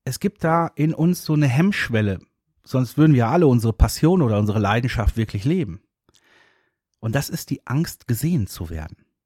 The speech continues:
Paradoxerweise wollen wir alle innerlich wahrgenommen werden. Doch wenn es soweit ist, haben viele Angst. Und das ist diese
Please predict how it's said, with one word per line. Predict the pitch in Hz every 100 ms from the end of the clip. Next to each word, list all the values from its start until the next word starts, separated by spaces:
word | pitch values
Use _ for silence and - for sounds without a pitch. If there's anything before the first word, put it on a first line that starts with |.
| _ _ _ _ _ _ _ _ _ _ -
Paradoxerweise | - 139 147 - 120 123 170 208 147
wollen | 131 135
wir | 131 -
alle | - 185 185
innerlich | - 143 131 113 127 175
wahrgenommen | 220 277 247 151 110
werden. | 101 95 90 - _ _ - - _ _ _ _ _ _ -
Doch | 135
wenn | 135
es | 123
soweit | 113 104 -
ist, | 220 - - _ _ _ _ _ _ _
haben | - 92
viele | - 113 104
Angst. | 85 - - - _ _ _ _ _ _ _ _ _ _ _ - - _
Und | 143 143 143 - _ _ _ _ _ _ _ _ _ _ _ _ _ -
das | 135 -
ist | - 190 - -
diese | 135 143